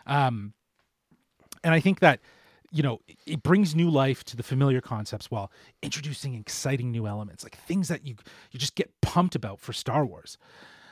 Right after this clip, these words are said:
But I think the most exciting aspect is, you know, Star Wars Vi-, Visions Volume two is the way it, it is, is the way it expands the Star Wars universe. It, it allows these creators to put their own stamp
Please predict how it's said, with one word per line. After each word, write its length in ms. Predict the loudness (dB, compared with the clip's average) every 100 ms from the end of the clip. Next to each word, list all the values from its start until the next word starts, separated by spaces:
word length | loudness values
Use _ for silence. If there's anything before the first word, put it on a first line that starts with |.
| _
But 100 | 4
I 40 |
think 240 | 6 2 4
the 60 | 8
most 240 | 8 6
exciting 320 | 4 4 4
aspect 360 | 0 -2 -4 -2
is, 200 | -4 -6
you 160 | -8 -4
know, 80 |
Star 200 | 0 4
Wars 160 | 4 4
Vi-, 180 | 2 -2 0
Visions 360 | -2 0 0
Volume 280 | 2 2 0
two 420 | -2 2 4 2 -2 -16 _ _
is 160 | -2 2
the 80 | 2
way 460 | 6 6 4 0 -6 _
it, 180 | -8 -8 -2
it 180 | 0 2
is, 200 | 2 2
is 260 | 0 0
the 80 | 2
way 220 | 4 6
it 60 | 4
expands 520 | 2 0 2 2 -2
the 80 | -10
Star 240 | -6 -4
Wars 220 | -4 -8 -6
universe. 420 | -8 -8 -8 -8
It, 100 | -6
it 120 | -4
allows 440 | -2 2 4 4 4
these 180 | -2 -4
creators 460 | -4 -2 -2 -6
to 80 | -8
put 180 | -8 -8
their 160 | -6
own 220 | -2 -2 -2
stamp 400 | -4 -6 -8